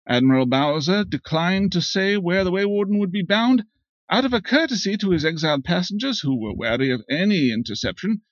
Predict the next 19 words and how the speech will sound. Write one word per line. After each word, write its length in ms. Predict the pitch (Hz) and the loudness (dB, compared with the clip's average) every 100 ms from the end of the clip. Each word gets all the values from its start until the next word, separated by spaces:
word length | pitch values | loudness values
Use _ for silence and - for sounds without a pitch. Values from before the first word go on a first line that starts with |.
| _ _ | _ _
should 200 | - 127 | -2 0
word 320 | 127 131 127 | 2 2 0
spread 300 | - - 123 | -2 -4 -4
of 80 | 117 | -2
their 100 | 117 | -4
destination. 760 | 113 117 - 131 170 143 160 170 _ _ _ _ _ _ _ _ | -6 -8 -2 -2 0 0 -2 -4 _ _ _ _ _ _ _ _
Captain 360 | 190 185 185 185 | 0 2 2 2
Locknell 480 | 220 254 180 170 185 | 2 0 -2 -4 -2
said 180 | 196 | -2
he'd 240 | 185 208 185 | -2 -4 -4
planned 320 | 196 208 208 | -2 0 2
on 160 | 208 190 | 0 0
finding 320 | 202 202 202 | 0 -2 0
a 60 | |
new 160 | 202 196 | 2 2
home 320 | 196 202 170 | 2 2 2
with 140 | 131 127 | 0 -2
this 140 | 120 | -2
voyage, 400 | 131 143 196 | 0 0 -2